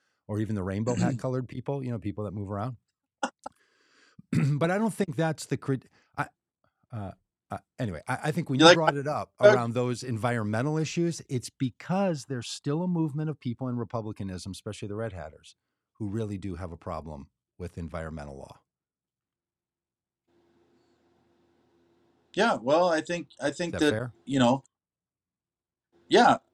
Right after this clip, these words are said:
Speaker 2: I mean, <sighs> the, the thing that just drives me crazy is this whole electric car thing, um, is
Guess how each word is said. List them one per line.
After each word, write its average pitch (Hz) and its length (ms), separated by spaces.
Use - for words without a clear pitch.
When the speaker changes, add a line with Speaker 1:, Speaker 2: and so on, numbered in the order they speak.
Speaker 2:
I 151 120
mean, 175 300
<sighs> - 160
the, 139 200
the 147 180
thing 202 200
that 170 160
just 156 240
drives 151 300
me 135 80
crazy 156 440
is 117 120
this 123 240
whole 160 240
electric 135 380
car - 300
thing, - 360
um, 123 480
is 131 400